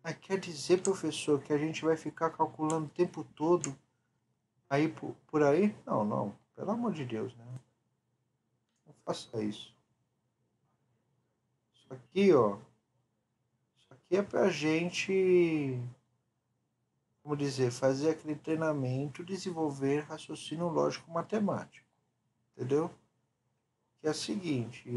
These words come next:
é, a gente não vai ficar calculando as coisas por aí, né? A gente calcula quando é preciso, tá? Tá bom? Mas vocês têm que saber como é que funciona, né?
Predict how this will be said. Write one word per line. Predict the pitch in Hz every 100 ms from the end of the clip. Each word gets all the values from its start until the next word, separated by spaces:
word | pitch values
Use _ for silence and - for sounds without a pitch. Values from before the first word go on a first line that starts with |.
| 120
é, | 127 127 123
a | 123
gente | 131 151
não | 202
vai | 226
ficar | 208 147 - 147
calculando | 175 - 170 147
as | -
coisas | - 156 151
por | 160 -
aí, | 208 233 113 - _
né? | - -
A | -
gente | 139 127
calcula | - 135 127 - 143
quando | - 214
é | 226
preciso, | 214 262 - - 123 - - _ _ _ _ -
tá? | - 180 - _ _ _ _ _ _ _ _ _ _ _ _
Tá | 117
bom? | 110 127 160 180
Mas | 139 110
vocês | 117 123 120
têm | 117
que |
saber | - 202 220 214 180
como | 160 160
é |
que | 156
funciona, | - 202 214 - 135 120 117
né? | 123 131